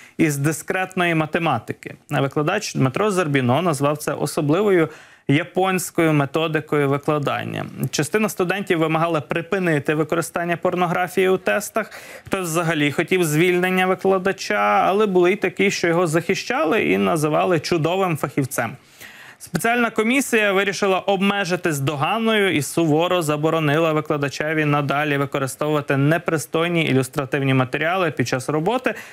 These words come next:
Тепер усі картинки із тестів затверджуватимуть під час попереднього перегляду на кафедрі.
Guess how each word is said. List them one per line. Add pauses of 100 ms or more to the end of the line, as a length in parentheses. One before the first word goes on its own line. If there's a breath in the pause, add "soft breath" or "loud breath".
(140 loud breath)
Тепер
усі
картинки
із
тестів
затверджуватимуть
під
час
попереднього
перегляду
на
кафедрі.